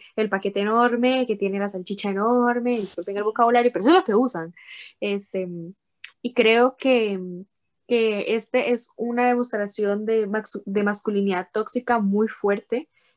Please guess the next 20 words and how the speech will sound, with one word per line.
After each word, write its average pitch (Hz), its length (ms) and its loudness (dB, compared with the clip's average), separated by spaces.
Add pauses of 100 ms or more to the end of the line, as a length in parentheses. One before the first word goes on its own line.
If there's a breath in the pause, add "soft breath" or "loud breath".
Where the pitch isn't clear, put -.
en 214 100 -2
la 190 140 -2
peli, 214 400 -2 (420)
que, 202 460 -2 (180)
que, - 80 -2
digamos, 214 340 0
más 202 160 2
de 214 60 0
un 220 80 0
hombre 226 160 -2
puede 233 160 4
haber 202 80 0
visto 214 180 -2
la 240 120 0
película 220 300 -2
y 254 40 2
se, 214 140 -2
se, 190 240 -4
se 190 80 -10
siente 185 600 -8